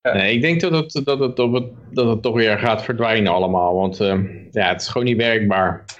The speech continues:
Speaker 1: Nou, ik denk
Speaker 2: En,
Speaker 1: dat er
Speaker 2: en,
Speaker 1: eerst nog een
Speaker 2: en
Speaker 1: periode
Speaker 2: er
Speaker 1: komt
Speaker 2: zijn
Speaker 1: dat
Speaker 2: zo
Speaker 1: allemaal,
Speaker 2: weinig
Speaker 1: eh,
Speaker 2: besmettingen.
Speaker 1: Ja, maar goed,
Speaker 2: Ik bedoel,
Speaker 1: dan,
Speaker 2: zijn
Speaker 1: dan, dan zijn er ergens drie mensen ziek of zo. En dan, eh, moet er even Hugo de Jonge die zegt, "Drie mensen ziek." En dan gaan ze nog overdrijven, hè, natuurlijk.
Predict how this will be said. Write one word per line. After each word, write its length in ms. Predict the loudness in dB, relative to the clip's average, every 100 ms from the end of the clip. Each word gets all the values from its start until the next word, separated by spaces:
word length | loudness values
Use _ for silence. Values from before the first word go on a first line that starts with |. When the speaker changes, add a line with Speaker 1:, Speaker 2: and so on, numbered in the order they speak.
| -20 -4
Speaker 1:
Nou, 240 | 0 2
ik 60 | 0
denk 120 | 0
Speaker 2:
En, 60 |
Speaker 1:
dat 80 | 0
er 60 | 2
Speaker 2:
en, 60 |
Speaker 1:
eerst 140 | 0 2
nog 80 | 2
een 60 |
Speaker 2:
en 80 | 2
Speaker 1:
periode 300 | 2 2 2
Speaker 2:
er 60 | 2
Speaker 1:
komt 120 | 2
Speaker 2:
zijn 120 | 2
Speaker 1:
dat 80 | 0
Speaker 2:
zo 60 | 2
Speaker 1:
allemaal, 140 | 2
Speaker 2:
weinig 200 | 2 2
Speaker 1:
eh, 60 | 0
Speaker 2:
besmettingen. 720 | -2 0 0 0 0 0 -2 _ _ _ _
Speaker 1:
Ja, 320 | 0 2 2
maar 120 | 2
goed, 160 | 0 0
Speaker 2:
Ik 60 | 2
bedoel, 180 | 2
Speaker 1:
dan, 160 | 2 0
Speaker 2:
zijn 180 | -2 -6 -16 -20 _ -4 0
Speaker 1:
dan, 180 | 2 2
dan 160 | 2
zijn 220 | 2 0
er 200 | 2 4 4
ergens 360 | 4 0 -2
drie 200 | 0 2
mensen 320 | 2 2 0
ziek 240 | -2 -2 -2
of 80 | -2
zo. 280 | 0 2 4
En 80 |
dan, 220 | 4 4 4
eh, 440 | 4 4 2 0
moet 280 | 0 0 2
er 60 | 0
even 320 | -4 -4 -2
Hugo 240 | 0 0
de 80 | 0
Jonge 180 | 2 2
die 80 | 0
zegt, 460 | -2 -6 -14 -18 _
"Drie 180 | -4 -2
mensen 360 | 0 0 0 0
ziek." 220 | 0 2
En 80 | 2
dan 120 | 2
gaan 140 | -2
ze 80 | -2
nog 120 | 0
overdrijven, 680 | 0 0 0 2 2 2 0
hè, 80 | 0
natuurlijk. 380 | 0 -2 -4